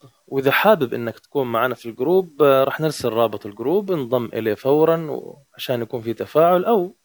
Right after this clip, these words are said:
إذا مش حابب، ممكن من خلال إنك تعلق تحت المنشور أو تحت المقطع الصوتي، حتلاقي مكتوب "Leave a comment" أو "اترك تعليقًا". مسألة جميلة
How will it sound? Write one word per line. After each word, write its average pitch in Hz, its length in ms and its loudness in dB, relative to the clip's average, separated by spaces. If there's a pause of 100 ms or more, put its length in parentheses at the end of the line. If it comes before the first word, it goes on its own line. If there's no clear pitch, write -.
(180)
إذا 147 140 -2
مش 104 200 -6
حابب، 110 400 -2
ممكن 131 300 -6
من 92 160 -8
خلال 107 540 0 (840)
إنك 120 220 -4
تعلق 131 640 4 (160)
تحت - 440 -4
المنشور 151 880 -2
أو 113 100 0
تحت - 280 -8
المقطع 117 420 -4
الصوتي، 135 440 -2
حتلاقي 113 360 0
مكتوب 127 500 -4 (500)
"Leave 127 340 2
a 110 100 6 (140)
comment" 90 600 -8 (240)
أو 117 400 0
"اترك - 260 -8
تعليقًا". 104 560 -2 (4000)
مسألة 156 360 2
جميلة 131 460 0